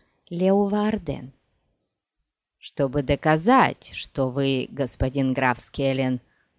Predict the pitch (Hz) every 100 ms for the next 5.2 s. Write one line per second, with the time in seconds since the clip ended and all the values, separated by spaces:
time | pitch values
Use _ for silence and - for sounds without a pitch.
0 | - 285 202 127 123 120 - - 120 139
1 | 131 117 _ _ 139 127 139 127 135 214
2 | 330 240 139 - - - _ _ _ _
3 | _ _ _ _ _ _ - - 127 -
4 | - 185 254 - 220 147 123 117 117 -
5 | -